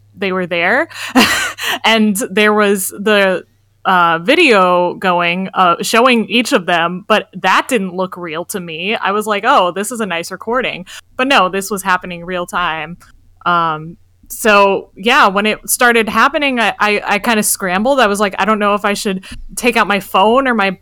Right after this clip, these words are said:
binoculars or my light stick." I had, I was juggling all three the entire night. And it just, it came and it went, and I kind of, I really regret it, but I'm <laughs> sure I'm going to watch videos later. And,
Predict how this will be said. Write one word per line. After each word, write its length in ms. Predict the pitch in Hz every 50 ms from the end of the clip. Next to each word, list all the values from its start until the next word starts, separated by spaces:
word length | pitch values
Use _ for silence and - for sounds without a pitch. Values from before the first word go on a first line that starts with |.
| _ -
binoculars 880 | - 196 190 185 185 196 - - 269 277 277 285 294 294 285 285 233 262
or 140 | 233 208 208
my 180 | 202 202 190 180
light 280 | 190 190 220 254 -
stick." 420 | - - - 302 294 302 320 302 240
I 100 | 208 202
had, 180 | 202 214 208 - - - _ _ 156 -
I 100 | - 214 226
was 160 | 240 - -
juggling 340 | - 247 247 262 247 214 196
all 200 | - 196 214 214
three 240 | 214 214 196 190 196
the 140 | 202 202
entire 360 | 180 190 190 214 185 185 185 180
night. 360 | 170 160 170 208 214 - _ _ _ _ _ _ _ _ _ _ _ _ _ _ _ _ _ _ - -
And 400 | 208 214 220 214 208 208 196 190 - - _ _ _ _ _ _ _ _ -
it 200 | - 233 240 180
just, 280 | 214 226 214 - - -
it 280 | 214 208 202 - -
came 260 | - - 226 240 240 247
and 100 | 240 240
it 120 | 180 127
went, 300 | 208 240 269 330 330 -
and 120 | - 208 208 202
I 240 | 202 202 208 202
kind 320 | 196 - 240 247 247 240 247
of, 120 | 220 220 -
I 60 | - 202
really 300 | 190 208 247 277 269 220
regret 320 | 202 180 170 185 175 180
it, 160 | 214 233 - -
but 260 | 196 214 196 190 -
I'm 140 | 247 240 240
<laughs> 100 | 214 - -
sure 100 | 277 285
I'm 220 | 277 294 277 269
going 280 | 254 262 262 254 254 247
to 300 | - - 240 220 208 202
watch 380 | 196 208 208 202 190 190 - 214
videos 400 | 202 196 196 190 185 190 180 180
later. 520 | 185 180 175 175 175 175 175 175 170 - -
And, 380 | - 180 170 170 170 170 165 160